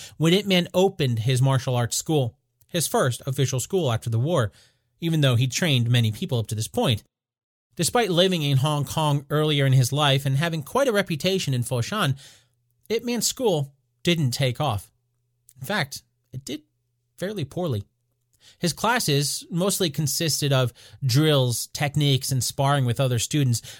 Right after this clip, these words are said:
but there wasn't really a syllabus for the training. As a result, many students came and went.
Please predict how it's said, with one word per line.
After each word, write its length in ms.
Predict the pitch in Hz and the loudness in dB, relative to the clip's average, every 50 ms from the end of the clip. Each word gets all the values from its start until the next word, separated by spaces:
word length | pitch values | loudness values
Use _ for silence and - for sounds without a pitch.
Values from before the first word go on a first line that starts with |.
| - - | -6 -2
but 60 | 196 | 2
there 80 | 214 | 4
wasn't 340 | 214 233 233 214 220 - - | 4 4 2 2 -2 -4 -2
really 300 | 185 190 202 196 185 165 | -2 0 2 4 4 4
a 160 | 151 139 131 | 4 2 2
syllabus 720 | 123 120 - - - 208 214 196 165 135 127 123 110 - - | 0 0 0 0 2 2 4 2 2 2 2 0 0 -2 -4
for 100 | - 131 | -4 -6
the 80 | 123 | -6
training. 460 | 117 - - 185 190 180 143 120 101 - _ _ _ _ _ _ _ _ _ _ _ _ | -6 -4 -2 -2 0 2 2 0 0 -4 _ _ _ _ _ _ _ _ _ _ _ _
As 140 | - 156 143 | -4 -2 0
a 40 | 151 | 2
result, 640 | 160 151 147 233 226 165 143 139 - - - - - _ _ _ _ - | 2 2 4 4 4 2 0 -2 -6 -8 -10 -10 -16 _ _ _ _ -8
many 220 | 143 139 135 143 | -4 -2 -2 0
students 500 | 139 - - 202 196 175 156 135 135 131 | 0 0 0 0 0 0 2 0 0 -2
came 260 | - - - 131 127 120 | -2 -4 -4 -2 0 0
and 100 | 120 143 | 0 0
went. 300 | 202 220 135 104 - | -2 -2 -4 -6 -8